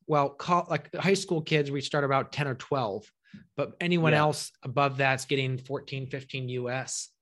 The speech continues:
Speaker 1: when they come on board.
Speaker 2: Yeah.
Speaker 1: Um,
Speaker 2: Yeah.
Speaker 1: but I mean, for management, we're looking <clears throat> right around twenty U S, which is,
Speaker 2: Yeah.
Speaker 1: um,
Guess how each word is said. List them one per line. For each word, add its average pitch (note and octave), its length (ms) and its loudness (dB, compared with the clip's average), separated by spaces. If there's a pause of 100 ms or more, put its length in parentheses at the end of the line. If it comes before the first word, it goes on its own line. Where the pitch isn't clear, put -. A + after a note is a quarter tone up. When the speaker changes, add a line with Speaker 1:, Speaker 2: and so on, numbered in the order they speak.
Speaker 1:
when B2 160 -12
they B2 80 -6
come B2 220 -8
on A2+ 100 -8
board. B2 80 -4
Speaker 2:
Yeah. G#2 300 0 (760)
Speaker 1:
Um, B2 280 -6
Speaker 2:
Yeah. G2 200 -4 (1600)
Speaker 1:
but D#3 260 4
I - 60 -10
mean, D#3+ 220 0
for C#3 80 -6
management, D3+ 560 0
we're C#3+ 100 -4
looking C#3 480 -8 (140)
<clears throat> - 0 -
right D3 640 -4
around C#3+ 240 -4
twenty D3+ 460 -2 (100)
U C#3 240 0
S, C#3+ 320 2
which C3 220 0
is, C#3+ 160 2
Speaker 2:
Yeah. F#3 160 6
Speaker 1:
um, D3 380 -4